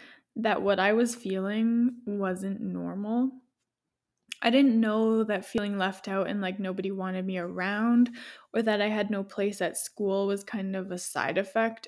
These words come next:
of the depression and the anxiety. Uh, I didn't know that all the negativity and pushing people away and ruining friendships because I felt like a burden and unwanted was the result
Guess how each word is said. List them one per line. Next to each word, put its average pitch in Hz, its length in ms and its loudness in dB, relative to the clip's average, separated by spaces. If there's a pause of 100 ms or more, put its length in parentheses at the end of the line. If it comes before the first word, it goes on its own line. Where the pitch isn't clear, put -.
(100)
of 190 400 -2
the 196 100 -2
depression 190 760 -6
and 190 120 -6
the 190 140 -8
anxiety. 208 920 -4 (600)
Uh, 190 400 -4 (480)
I 254 120 6
didn't 311 340 4
know 285 580 6 (240)
that 254 320 2
all 240 160 6
the 262 100 4
negativity 247 1040 4
and 226 200 0
pushing 233 320 2
people 233 320 0
away 202 580 2
and 202 260 -2
ruining 233 460 4
friendships 220 960 -2 (720)
because 233 280 2
I 240 140 8
felt 214 340 0
like 214 160 0
a 196 60 0
burden 226 840 2
and 190 360 -6
unwanted 190 800 -4
was 208 540 2
the 220 140 2
result 214 560 0